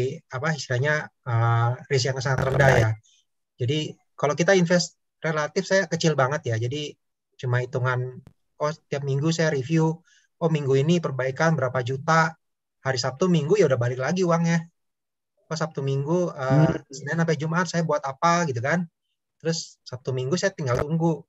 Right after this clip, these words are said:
Speaker 1: ya, saat, saat apa, eh, laku ya balik modal, kalau enggak ya mikir, ya tunggu aja minggu berikutnya lagi, seperti itu aja sih.
Speaker 2: Hmm.
Speaker 1: Jadi saya
Speaker 2: Hmm.
Speaker 1: nggak terlalu mikir terlalu panjang ya.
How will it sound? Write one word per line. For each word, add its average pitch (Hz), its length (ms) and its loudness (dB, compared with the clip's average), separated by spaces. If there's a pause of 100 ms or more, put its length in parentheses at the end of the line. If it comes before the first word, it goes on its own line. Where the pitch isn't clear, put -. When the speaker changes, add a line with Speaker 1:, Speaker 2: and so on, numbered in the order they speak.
Speaker 1:
ya, 120 400 -2 (280)
saat, 120 360 -8 (400)
saat 117 520 -4 (120)
apa, 165 360 -6 (440)
eh, 117 240 -2
laku 165 520 0
ya 123 160 -2
balik 113 200 -6
modal, 123 520 -2
kalau 123 240 -8
enggak 143 360 -2
ya 117 160 -4
mikir, 120 400 -8
ya 117 160 -8
tunggu 120 240 -2
aja 127 160 -2
minggu 131 320 -4 (160)
berikutnya 131 320 -8
lagi, 131 320 -8
seperti 151 320 -10
itu 117 80 0
aja 110 160 4
sih. 104 160 2
Speaker 2:
Hmm. - 760 -8
Speaker 1:
Jadi 135 160 0
saya 202 120 6
Speaker 2:
Hmm. 190 120 2
Speaker 1:
nggak 143 120 0
terlalu 147 280 -2
mikir 151 280 0
terlalu 151 280 2
panjang 160 400 4
ya. 127 240 0